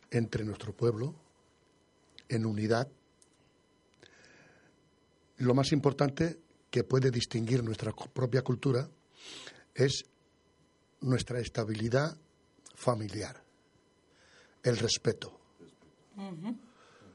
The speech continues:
Speaker 2: Sí.
Speaker 1: Los hijos obedecen al padre y a la madre. Y aún la madre, que es obedecida por el marido, pero también ella respeta mucho al marido.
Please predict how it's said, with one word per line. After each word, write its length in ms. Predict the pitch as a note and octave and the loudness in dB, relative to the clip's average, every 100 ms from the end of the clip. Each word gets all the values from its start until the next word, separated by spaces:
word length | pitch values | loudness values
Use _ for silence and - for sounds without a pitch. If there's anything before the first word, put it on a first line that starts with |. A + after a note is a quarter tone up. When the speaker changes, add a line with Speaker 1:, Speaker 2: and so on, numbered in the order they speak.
| - - - _ | -20 -20 -20 _
Speaker 2:
Sí. 180 | - - | -14 -2
Speaker 1:
Los 240 | A#2+ C3 E3 | 2 4 2
hijos 400 | D#3+ F3+ F3 - | 0 -2 -2 0
obedecen 520 | C#3 A#2+ A2+ A2+ G#2+ | 4 4 4 0 -4
al 120 | G2+ | -4
padre 400 | - A#2+ C#3 D3+ - _ _ - | -2 -2 -2 -6 -10 _ _ -4
y 140 | A2+ | -2
a 80 | G2+ | -2
la 100 | G2 | -6
madre. 400 | C#3 - - - _ _ _ _ _ _ _ _ _ _ _ | -10 -12 -16 -20 _ _ _ _ _ _ _ _ _ _ _
Y 120 | - A#2 | -4 0
aún 260 | A#2+ D3+ | 4 4
la 80 | C3+ | 4
madre, 380 | C3+ C3 C#3+ D#3 - - - _ - _ _ _ _ _ | 4 2 -2 -6 -16 -20 -20 _ -20 _ _ _ _ _
que 140 | - B2 | 2 2
es 120 | - | 2
obedecida 540 | - A#2 A2+ C3+ A#2+ A#2 | 0 2 2 2 0 2
por 140 | A2+ | 0
el 60 | A2 | 2
marido, 440 | A#2+ C3 C#3+ F#3 - - - - _ | 4 6 4 2 -8 -20 -20 -20 _
pero 220 | A2+ A2+ | 0 0
también 440 | A2+ A2 A2 B2 C3 | 0 -2 2 2 2
ella 380 | C#3+ C3 C3 - - | 2 2 0 -2 -8
respeta 500 | C#3 A2+ - A2 G#2 | -8 -8 -4 -4 -2
mucho 320 | G#2 G2+ G#2 | -6 -6 -8
al 80 | F2+ | -8
marido. 340 | F#2+ G2+ - | -10 -12 -16